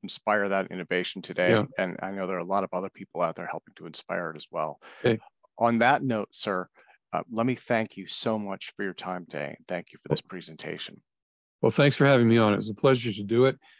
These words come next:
Speaker 2: It's got, got me thinking about these things. And, and, um, um, and I, I think you have a great series of talks. You, you're, you're putting all these interesting talks out and, you know, getting people to think. And that, that's really good.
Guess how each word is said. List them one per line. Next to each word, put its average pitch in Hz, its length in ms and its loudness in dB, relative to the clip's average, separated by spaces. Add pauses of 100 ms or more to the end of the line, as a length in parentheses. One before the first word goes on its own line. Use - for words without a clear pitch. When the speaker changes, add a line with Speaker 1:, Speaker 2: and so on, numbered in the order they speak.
(140)
Speaker 2:
It's - 120 -20
got, 120 280 2
got 123 180 4
me 113 120 0
thinking 139 320 2
about 120 200 4
these 110 220 -2
things. 113 320 -2
And, 104 180 -6
and, 104 400 -2
um, 101 300 0 (1080)
um, 104 520 2 (340)
and 127 140 4
I, 123 280 6
I 113 40 4
think 143 200 4
you 151 60 6
have 131 100 6
a 120 40 4
great 117 240 4
series 120 360 4
of 110 120 -6
talks. 120 420 -2
You, 120 60 -10
you're, 104 320 -4
you're 107 320 -2 (500)
putting 123 160 4
all 117 160 6
these 113 160 4
interesting 120 480 0
talks 120 340 0
out 113 200 2
and, 101 240 -4 (680)
you 120 80 -2
know, 165 120 2 (100)
getting 120 180 4
people 151 260 6
to 147 60 4
think. - 380 -2
And 113 160 -6
that, 117 200 -4
that's 113 240 -4
really 113 180 0
good. 104 220 -4